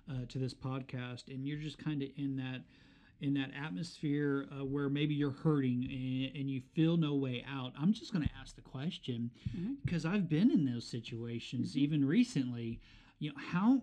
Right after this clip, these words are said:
Speaker 1: how does a person get out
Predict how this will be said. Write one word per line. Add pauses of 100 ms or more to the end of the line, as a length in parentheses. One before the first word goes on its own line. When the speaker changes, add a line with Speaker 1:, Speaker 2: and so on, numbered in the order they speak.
Speaker 1:
how (100)
does
a
person (560)
get
out